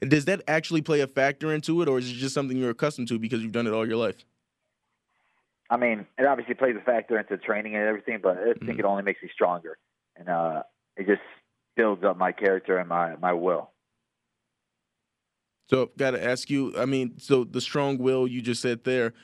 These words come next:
Speaker 1: do you see this being a fight that goes the distance? I know you said that you're comfortable with it, uh, which, wherever the fight may go, wh-, whether that be on the feet or on the ground.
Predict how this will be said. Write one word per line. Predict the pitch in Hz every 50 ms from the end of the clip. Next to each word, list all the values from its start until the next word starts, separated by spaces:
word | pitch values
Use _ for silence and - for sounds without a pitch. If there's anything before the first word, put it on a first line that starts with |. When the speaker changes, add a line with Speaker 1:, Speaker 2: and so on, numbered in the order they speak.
| _ _ _ _ _ _ _ _ _ _ - 151
Speaker 1:
do | 131 156
you | 151 151 151
see | 143 - - 170 175 190
this | 180 170 185 180 151 131
being | 135 123 135 156 156 151 147
a |
fight | 139 - - 143 143 147 -
that | - 135 127 131
goes | 135 135 139 131
the | 123
distance? | 120 113 131 139 139 143 139 135
I | 127
know | 123 127
you | 135 139 139
said | 131 - 143 127
that | - 123
you're | 123 123 139 143
comfortable | - 151 139 131 123 143 127 123 123 123
with | 120 127 123 123
it, | 123 120 117 - - - - _ _ _
uh, | - - _ -
which, | 151 143 131 135 139 135 -
wherever | 156 - 143 135 135 135 147 143 135
the | 135 135
fight | 117 - 147 135 127 127
may | 127 123 120
go, | 113 127 131 139 135 120
wh-, | 123 120 120 123 131 113
whether | 120 135 131 123 131
that | 123 123
be | 123 127
on | 123 120
the | 117 117
feet | - - 139 135 123 - - - - _ _ - -
or | - 135 139
on | 131
the | 123
ground. | 117 113 127 135 131 127 120 117